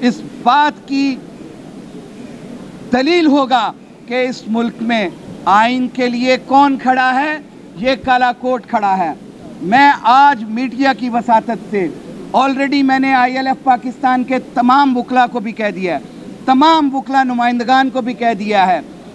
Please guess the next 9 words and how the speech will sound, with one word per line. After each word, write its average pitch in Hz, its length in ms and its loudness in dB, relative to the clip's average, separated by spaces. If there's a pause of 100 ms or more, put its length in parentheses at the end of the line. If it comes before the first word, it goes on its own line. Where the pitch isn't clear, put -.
(100)
और 226 200 4
इसमें 269 600 0 (380)
इंशाअल्लाह 277 600 4
कल 269 200 -2
वो 254 180 -8
यहाँ 233 280 0
पे 240 180 -4
मौजूद 220 420 0
होंगे। 147 340 -2